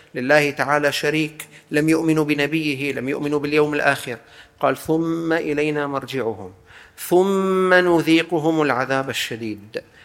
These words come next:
بما كانوا يكفرون". يا أيها الإخوة، ليس من سعادة لهذا الإنسان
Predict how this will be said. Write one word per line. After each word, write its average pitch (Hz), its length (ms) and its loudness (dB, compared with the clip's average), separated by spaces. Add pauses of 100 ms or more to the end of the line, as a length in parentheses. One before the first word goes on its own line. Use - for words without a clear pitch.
(140)
بما 147 340 4
كانوا 147 460 -4
يكفرون". 107 800 -10 (1600)
يا 190 200 4
أيها 160 280 -2
الإخوة، 139 500 -4 (880)
ليس 175 580 0 (420)
من 139 580 -4 (400)
سعادة 135 880 0
لهذا 123 520 -4
الإنسان 123 680 -6